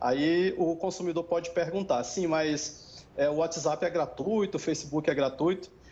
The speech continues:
Mesmo assim, nós temos decisões aqui, inclusive do nosso S T J, nosso Superior Tribunal de Justiça, garantindo que essas são também relações de consumo, porque essas empresas, como a Facebook,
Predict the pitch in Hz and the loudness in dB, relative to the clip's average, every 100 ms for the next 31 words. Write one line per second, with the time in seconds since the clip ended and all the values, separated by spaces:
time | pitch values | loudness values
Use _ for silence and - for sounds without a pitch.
0 | - 208 247 247 220 - - 214 226 226 | 0 2 4 2 2 -2 -2 2 2 2
1 | 208 196 - 196 185 185 190 147 170 170 | 0 -2 -2 -2 0 0 0 0 2 2
2 | 156 - 185 175 160 156 175 160 160 151 | 0 0 0 0 0 2 0 0 2 2
3 | 151 156 151 147 - 180 165 151 151 190 | 2 2 2 0 -2 0 2 2 0 0
4 | 185 - - - - 135 135 156 151 147 | -2 -4 -12 -16 -2 -2 0 0 2 4
5 | 139 147 135 139 139 131 214 - 190 240 | 2 0 0 2 2 0 0 0 0 0
6 | 151 123 - - - - 170 214 220 - | 0 -4 -10 -20 -6 0 2 2 -2 -2
7 | 208 214 - 190 196 220 220 - 190 190 | -2 -2 2 2 2 -2 -2 0 0 2
8 | 220 160 170 185 180 175 160 156 151 175 | 2 2 2 2 0 0 -2 -2 0 2
9 | 185 - 202 196 147 110 - - - - | 2 0 2 2 2 -4 -8 -20 -18 -6
10 | 135 - 156 156 151 151 156 175 190 139 | -2 2 2 2 0 0 2 2 0 -2
11 | - 143 139 - 156 190 - 120 113 - | -2 0 0 0 2 2 -2 -2 -2 -2